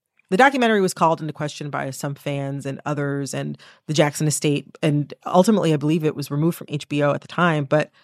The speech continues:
it was a sensation nonetheless, and it really affected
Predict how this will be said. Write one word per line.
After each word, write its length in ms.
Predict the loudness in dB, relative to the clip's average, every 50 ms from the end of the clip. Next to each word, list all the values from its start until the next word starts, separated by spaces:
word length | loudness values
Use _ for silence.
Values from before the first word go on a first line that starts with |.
| _ _ _ _ _ 4
it 160 | 4 4 6 6
was 180 | 4 4 4
a 60 | 4
sensation 600 | 0 0 -2 -2 0 0 -2 -2 -2 -2 -2 -2
nonetheless, 840 | 0 -2 -2 -2 -2 -2 -2 0 0 0 0 0 -4 -6 -8 -10 -10 _ -2
and 240 | 0 0 0 0 -2
it 80 | -4 -4
really 300 | 0 0 2 2 2 0
affected 600 | -2 -4 -8 0 0 0 0 _ -2 -8 -8